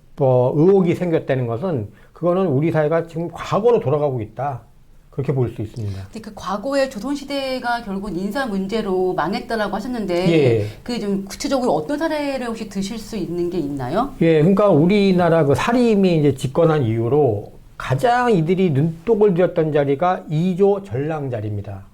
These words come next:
Speaker 1: 그러니까 한마디로 인사권이죠. 그러니까 동인이 그것을 장악하면은 동인이 다 장악하-, 저기 다 해먹고,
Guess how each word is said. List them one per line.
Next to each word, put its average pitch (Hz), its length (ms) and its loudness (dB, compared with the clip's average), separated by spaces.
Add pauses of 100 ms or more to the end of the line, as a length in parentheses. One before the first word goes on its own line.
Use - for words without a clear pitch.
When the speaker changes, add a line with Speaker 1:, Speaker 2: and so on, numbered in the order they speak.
(140)
Speaker 1:
그러니까 160 100 -8
한마디로 160 540 -2 (300)
인사권이죠. 143 1040 0 (500)
그러니까 180 340 -2
동인이 226 640 2
그것을 185 420 2
장악하면은 170 920 -2
동인이 156 400 0
다 110 100 -8
장악하-, 120 460 -6 (260)
저기 113 420 -4 (200)
다 131 240 -4 (240)
해먹고, - 460 -2